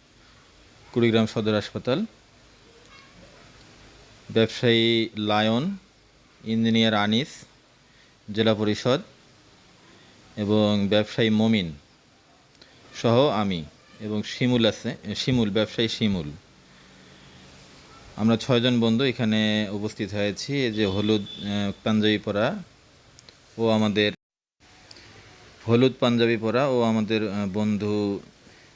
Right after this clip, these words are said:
মিজান এসআই, কুড়িগ্রাম সদর থানা।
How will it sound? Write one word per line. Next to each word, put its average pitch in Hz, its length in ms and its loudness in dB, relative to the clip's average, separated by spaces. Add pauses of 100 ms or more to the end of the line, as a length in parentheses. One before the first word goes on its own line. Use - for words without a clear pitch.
(120)
মিজান 110 560 2
এসআই, 113 480 -2 (120)
কুড়িগ্রাম 104 640 -2 (880)
সদর 117 320 0
থানা। 120 400 0